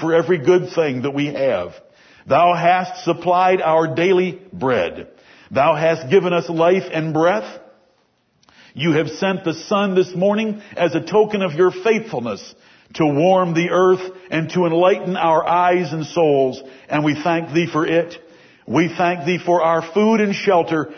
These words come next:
We thank thee for our clothes and nation. We thank thee for our protection and prosperity. We thank thee for thy precious word. Most of all, we thank thee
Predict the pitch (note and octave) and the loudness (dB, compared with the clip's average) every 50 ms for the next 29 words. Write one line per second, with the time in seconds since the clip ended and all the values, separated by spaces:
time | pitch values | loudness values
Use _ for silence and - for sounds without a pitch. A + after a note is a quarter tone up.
0 | - - - D#3+ F3 E3 - - F#3 F3+ F#3 - F#3+ F#3+ E3+ - G3 F#3 F3 E3+ | -20 -8 -2 0 0 0 0 -2 -2 -2 -2 -2 -4 -6 -4 -2 0 2 4 2
1 | E3+ E3+ - - F#3 G3+ G#3+ A3 A3 G3 D3+ G3+ F#3 F3 F3 F#3 F3 D#3+ - - | 2 0 -2 0 2 4 4 4 4 0 -2 -2 -4 -2 0 0 0 -2 -2 -4
2 | D3 C3+ B2+ - - - - - - D#3 D#3 D3+ - F#3 F#3+ F#3 - - F#3 D#3+ | -4 -6 -6 -10 -12 -20 -12 -4 -2 -2 -2 0 -2 -2 -2 -2 -2 -4 -6 -2
3 | - F3+ F3+ E3+ E3+ E3+ E3+ E3+ - D#3 D3 - - A3 A3+ G#3+ A3 - G#3+ G3 | 0 0 2 2 2 2 2 0 -2 -6 -6 -2 0 0 0 0 -2 -4 -4 -4
4 | F#3 F3 E3 - F3 D#3+ D#3 D3 - - F3+ F3 E3+ E3+ D#3+ D#3 D3+ C#3+ - - | -4 -4 -2 -2 -2 -2 -2 -2 -4 -2 0 2 2 2 2 0 -2 -2 -4 -10
5 | - - - D3 D#3 D#3+ D#3+ - G3+ G3 G3+ F#3 - - F3 - - E3 D#3 D3+ | -16 -10 -2 0 0 0 0 0 0 0 0 0 -2 -4 -4 -2 0 0 2 2
6 | D3 D3 - - G#3 G3+ F#3+ - E3+ E3 - C#3+ E3+ G3+ G3+ F#3 E3 C#3 A#2 G#2+ | 2 0 0 0 0 0 0 0 -2 -4 -4 0 2 2 4 4 2 0 0 -2
7 | G#2+ G#2+ G#2+ - - - - _ _ _ _ _ _ _ _ _ A#2 D#3 F3+ F#3 | -4 -4 -6 -8 -12 -20 -20 _ _ _ _ _ _ _ _ _ 0 2 2 2
8 | F3+ - F3+ E3 C#3 F3 E3+ E3 D#3+ D#3+ D#3+ D#3+ - - F#3+ F#3 F3+ C#3 - C3 | 2 2 0 2 4 4 4 4 4 2 0 -2 0 -2 -2 -2 -2 -4 -4 -2
9 | B2 A2 G#2 G2+ F#2+ - | -2 0 -2 -4 -6 -10